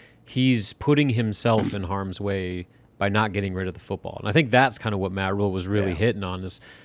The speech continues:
Speaker 1: I think he used the
Speaker 2: It's your own
Speaker 1: someti-,
Speaker 2: dang fault.
Speaker 1: sometimes you gotta skip rock, skip a rock and move on to the next play. And he doesn't do that enough. He holds on to the ball too long.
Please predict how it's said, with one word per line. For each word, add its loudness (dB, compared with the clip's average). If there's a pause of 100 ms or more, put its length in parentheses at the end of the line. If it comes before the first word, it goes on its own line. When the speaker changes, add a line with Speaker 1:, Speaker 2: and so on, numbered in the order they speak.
(120)
Speaker 1:
I -6
think -4
he -2
used -4
the -4
Speaker 2:
It's -10
your 12
own 12
Speaker 1:
someti-, 8
Speaker 2:
dang 10
fault. 4
Speaker 1:
sometimes 8
you 8
gotta 8
skip 2
rock, 8 (140)
skip -4
a 2
rock 6
and -2 (100)
move 2
on 4
to 0
the -2
next -2
play. 0
And -8 (400)
he -10
doesn't 2
do 6
that 2
enough. -12
He -6
holds 2
on 6
to 2
the 2
ball 6
too -2
long. 2